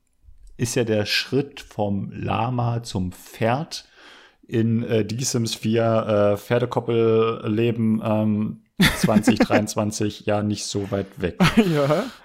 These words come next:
Speaker 1: Ähm.
Speaker 2: Hm. <laughs> Ja, ist, ist durchaus was dran. Ich muss sagen, mir ist das gar nicht so richtig aufgefallen, aber du hast wahrscheinlich recht. Mal, ähm, ich, wenn ich meine Trainer-, Trailer-Analyse aufnehme, dann,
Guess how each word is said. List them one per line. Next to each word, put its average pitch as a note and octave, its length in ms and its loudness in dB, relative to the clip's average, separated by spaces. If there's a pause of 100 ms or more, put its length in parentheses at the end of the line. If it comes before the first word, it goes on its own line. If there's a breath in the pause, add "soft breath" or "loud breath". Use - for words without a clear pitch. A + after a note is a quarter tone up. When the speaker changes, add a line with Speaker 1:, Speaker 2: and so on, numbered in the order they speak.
(220 loud breath)
Speaker 1:
Ähm. D#3 600 4
Speaker 2:
Hm. D#3+ 560 4
<laughs> C#4+ 320 -2 (440 loud breath)
Ja, C#3+ 200 4
ist, - 500 -2
ist E3 240 0
durchaus C#3+ 380 2
was C3 160 -4
dran. C#3 240 -2
Ich C3+ 100 -4
muss C#3+ 160 0
sagen, F#3+ 420 2
mir D3+ 220 4
ist E3+ 100 2
das D3+ 140 0
gar E3+ 120 4
nicht - 120 0
so F3 80 0
richtig D#3 460 0
aufgefallen, C#3+ 560 0
aber C#3+ 100 0
du A#2+ 120 -2
hast - 300 -4
wahrscheinlich D3 540 -4
recht. - 300 -4 (400 loud breath)
Mal, C#3+ 280 0
ähm, C#3 640 0
ich, - 400 -2
wenn C#3+ 160 2
ich D3+ 140 0
meine D3 160 2
Trainer-, F#3 420 4 (300)
Trailer-Analyse B2+ 920 2
aufnehme, B2 500 0
dann, B2 300 0